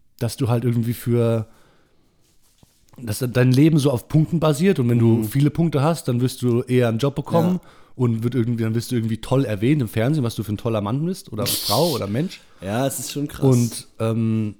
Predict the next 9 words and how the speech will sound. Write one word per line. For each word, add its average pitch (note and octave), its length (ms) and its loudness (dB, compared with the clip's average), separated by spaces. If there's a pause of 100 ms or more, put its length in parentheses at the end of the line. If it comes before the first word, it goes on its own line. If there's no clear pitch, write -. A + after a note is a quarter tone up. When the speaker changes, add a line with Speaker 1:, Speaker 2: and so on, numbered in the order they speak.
(640)
Speaker 1:
wenn A#2+ 240 -2
du A#2 100 2
negative, B2+ 720 0 (120)
also A2+ 300 -6
wenn G#2 280 -8
du G2+ 200 -6 (100)
ab - 140 -16
einer A2 80 -6
gewissen G#2 320 -6